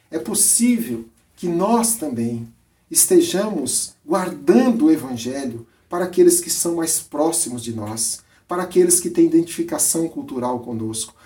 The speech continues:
para aqueles que nós amamos, ou para aqueles que nós admiramos, ou para aqueles que nós queiramos o bem, porque eles são tão parecidos conosco que eles devem realmente também serem amados pelo Senhor.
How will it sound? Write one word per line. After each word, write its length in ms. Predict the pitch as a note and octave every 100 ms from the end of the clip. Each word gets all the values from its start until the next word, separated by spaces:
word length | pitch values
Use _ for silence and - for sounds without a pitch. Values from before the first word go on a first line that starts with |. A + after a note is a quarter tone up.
| _
para 120 | E3+
aqueles 560 | F#3 G#3+ G3+ G3 - - - -
que 80 |
nós 280 | F3+ F#3+ F#3
amamos, 600 | D#3 B2+ C3 E3+ B2 A2+
ou 80 | D3
para 100 | E3+
aqueles 340 | E3+ F#3+ -
que 100 | -
nós 360 | E3 E3+ E3+ - -
admiramos, 840 | E3 E3 D#3+ B2+ C#3 F3+ D3 A#2 D3+
ou 60 |
para 120 | F3+
aqueles 420 | F3 F#3+ F#3+ F#3 -
que 80 |
nós 340 | F3+ G3 F#3 - - -
queiramos 680 | A3 G3 F#3+ A#3+ A#3+ A#3 F#3
o 80 |
bem, 440 | D3+ - G3+ A#3 -
porque 200 | A3+ E4+
eles 140 | F4
são 280 | - C#4 A3+ -
tão 180 | E4+ F4
parecidos 580 | A3+ G3 - G#3 F3+ -
conosco 540 | E3 F3+ A#3 A3+ - - _ -
que 100 | D#4
eles 260 | B3 -
devem 600 | - - A3+ - - - - _ _
realmente 720 | - B3 F#3 E3 E3+ D#3 - D3
também 720 | - D4+ A3+ D#3+ D3 C3 - -
serem 400 | - F3 D#3 D3
amados 460 | B2+ B2 B2 A#2+
pelo 200 | - A#2
Senhor. 520 | A2+ C#3 A#2 G#2+ A2+